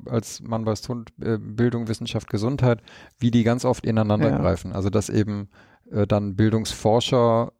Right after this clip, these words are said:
Speaker 1: ähm, für einen Bildungsanbieter oder einen Anbieter von Schulequipment wie Casio, ähm, jetzt
Speaker 2: Mhm.
Speaker 1: sprechen. Und wir hatten auch ein anderes Beispiel für einen Schulbuchverlag, Westermann Schrödel Diesterweg, für den wir lange gearbeitet hatten. Die hatten im Bereich Englisch dann eine eigene, sie hieß die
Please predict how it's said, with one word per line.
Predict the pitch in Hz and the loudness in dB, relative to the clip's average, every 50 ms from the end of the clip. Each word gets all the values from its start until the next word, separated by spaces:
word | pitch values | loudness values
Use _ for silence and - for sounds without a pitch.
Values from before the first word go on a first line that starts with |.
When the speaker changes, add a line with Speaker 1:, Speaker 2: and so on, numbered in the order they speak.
| _ - | _ -4
Speaker 1:
ähm, | 113 107 104 104 104 104 107 107 104 101 107 - _ | -2 -2 -2 -2 -4 -6 -8 -8 -10 -12 -14 -18 _
für | - - - 117 117 113 - | -14 -4 0 2 2 2 2
einen | - 104 104 107 107 104 104 98 | 2 2 2 0 0 -4 -4 -2
Bildungsanbieter | - 107 117 131 135 - - 110 107 107 107 113 107 | 2 2 2 2 2 0 -2 -2 0 0 0 2 2
oder | 110 117 113 117 - | 2 2 2 2 2
einen | 110 107 95 | 2 2 2
Anbieter | 98 104 110 117 123 - 117 110 | 2 0 0 0 0 2 0 0
von | - - - 110 104 104 104 - - - - - - | -2 -2 -6 -6 -6 -6 -8 -10 -12 -16 -18 -20 -18
Schulequipment | - - - 135 131 123 113 - - 117 - - 117 113 110 110 - | -16 -10 -6 -4 -4 -4 -2 0 -2 -2 -2 -2 -6 -8 -8 -6 -6
wie | - 104 | -6 -4
Casio, | - 113 107 113 113 113 110 107 107 - - - - - - - - - _ _ _ | 0 2 2 2 4 2 0 0 -2 -4 -8 -20 -20 -20 -20 -20 -20 -20 _ _ _
ähm, | - 110 107 104 101 101 101 101 101 101 107 - - - | 0 2 2 2 2 0 -4 -6 -8 -10 -12 -14 -14 -6
jetzt | - 101 101 98 165 160 151 | -2 2 2 4 4 2 2
Speaker 2:
Mhm. | 147 | 2
Speaker 1:
sprechen. | 147 131 104 - - 110 | 2 0 0 0 -2 -4
Und | 104 104 98 | -2 0 2
wir | 104 | 2
hatten | 101 - - | 2 2 0
auch | 113 95 | -2 -2
ein | 98 98 | -2 0
anderes | - 107 110 113 107 - | 0 0 2 2 0 0
Beispiel | - - 104 98 - - 107 101 | 0 0 0 0 0 -2 -4 -4
für | - - - 107 | -4 -4 -6 -4
einen | 98 98 95 | -4 -6 -6
Schulbuchverlag, | - - 131 135 135 127 120 113 - - 113 107 101 104 101 101 - - - - - - - - - - - - - - _ _ - | -6 -4 -2 -2 -2 -2 -4 -6 -4 -2 0 2 2 2 2 0 -2 -4 -10 -20 -20 -20 -20 -20 -20 -20 -20 -20 -20 -20 _ _ -2
Westermann | 104 101 - - 110 98 98 92 | -2 0 0 0 0 2 0 -2
Schrödel | - - 107 98 98 95 | -2 -2 0 2 2 2
Diesterweg, | 104 127 131 - - 127 107 110 107 98 - | 0 0 -2 0 0 0 2 2 0 0 -2
für | - 113 | -4 -2
den | 101 104 101 | -2 0 0
wir | 104 101 | 0 0
lange | 98 101 101 101 | 0 0 0 0
gearbeitet | 95 - 101 98 95 101 98 98 92 98 | 0 2 2 2 2 2 2 2 0 0
hatten. | 98 - - 101 | 0 -2 -2 -2
Die | 101 101 | 0 2
hatten | 98 - - 107 | 2 0 0 -4
im | 104 101 | -6 -4
Bereich | 98 104 98 98 98 - - | -2 -2 0 -2 -2 -2 -2
Englisch | - 104 104 113 104 101 - - | -2 0 0 0 0 -2 -2 -2
dann | - 98 95 | -2 0 0
eine | 98 104 | 0 2
eigene, | 107 104 101 107 101 101 | 2 2 2 0 -2 -4
sie | 95 101 110 | -4 -6 -8
hieß | 107 - - 107 107 104 - | -10 -8 -6 -4 -4 -4 -2
die | - - - | -2 -2 -2